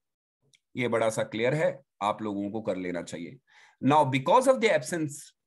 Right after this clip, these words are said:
of the temple or palace or maybe, uh,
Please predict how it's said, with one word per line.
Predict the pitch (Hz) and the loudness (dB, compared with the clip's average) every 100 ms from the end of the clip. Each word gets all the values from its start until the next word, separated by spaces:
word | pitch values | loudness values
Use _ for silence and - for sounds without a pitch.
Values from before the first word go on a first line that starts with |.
| _ _ - | _ _ -6
of | |
the | 123 123 | -4 0
temple | 131 127 127 123 120 | 2 2 2 2 2
or | 123 117 117 | 0 -4 0
palace | 120 120 120 117 - | 0 2 -2 -4 -6
or | 117 | -4
maybe, | 117 120 120 113 - _ _ - | -2 -2 -4 -4 -12 _ _ -12
uh, | 113 104 101 98 | -4 0 2 0